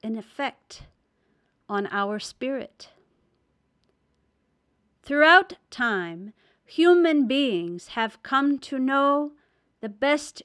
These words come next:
use of vibration is spiritual evolution. In the Vedas,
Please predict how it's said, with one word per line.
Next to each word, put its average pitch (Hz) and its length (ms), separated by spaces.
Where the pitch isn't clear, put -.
use 285 600
of 202 200
vibration 214 1040
is 208 680
spiritual 190 1120
evolution. 185 920
In 262 160
the 277 100
Vedas, 233 880